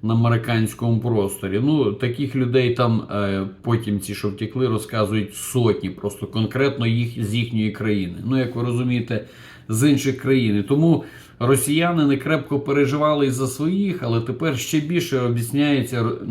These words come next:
чи більше розуміння, чому ці люди там м'ясні штурми, тому що там Бангладеш, Індія, Африка, там хтось країни йдуть собі, вбивають, то й вбивають. Головне, щоб вони просто сунули і так далі. Так от,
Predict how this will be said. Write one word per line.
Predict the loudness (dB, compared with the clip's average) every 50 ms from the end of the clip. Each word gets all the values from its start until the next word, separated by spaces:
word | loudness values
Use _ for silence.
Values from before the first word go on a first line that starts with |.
| -4 -4 -2
чи | -2 -2
більше | -2 0 0 0 0 0 -2 -2 0
розуміння, | 0 0 0 0 0 0 2 2 0 0 0 -2
чому | -4 -4 -2 -2 -2 0 -2 -2
ці | -2 -4 -4
люди | -4 -2 -2 -2 -2 -4
там | -2 -2 0 0 0
м'ясні | 0 0 -2 -2 -4 -4 -4
штурми, | -4 -4 -2 -2 0 0 0 0 -2
тому | -2 -2 -2 -2 -2
що | -4 -6 -8
там | -6 -4 -4 -4 -4 -6 -10 -20 -20 -20 -20 -16 -8
Бангладеш, | -2 0 2 2 2 2 2 2 2 2 0 0 0 -2 -4 -6 -10 -10 -6
Індія, | -2 -2 0 0 0 0 0 -2 0 0 0 0 0 0 0 -2 -2 0
Африка, | 0 2 2 0 0 -2 -2 -2 -2 -2 -2 -2 -2
там | -2 -2 -2 -2 -2
хтось | -4 -6 -4 -6 -6 -6
країни | -6 -6 -4 -4 -2 -2 -2 -2 0 0 0
йдуть | 0 0 2 0 0 0 -2
собі, | -2 -2 0 0
вбивають, | 0 0 0 0 0 0 2 2 2 0 0
то | -2 -2
й |
вбивають. | -2 0 0 0 0 0 0 0 -2 -4 -4
Головне, | -2 -2 0 0 0 0 0 -2
щоб | -2 -4 -4 -4
вони | -2 0 0 0 -2 -4 -6 -14 -20 -20 -20 -20 -20 -16 -8
просто | -4 -2 -2 -2 -4 -4 -6
сунули | -4 -2 0 0 0 0 0 0 0 0
і |
так | -2 -2 -4 -2
далі. | -2 -2 -2 -2 -2 -4 -4
Так | -4 -2 0
от, | 0 0 0 -2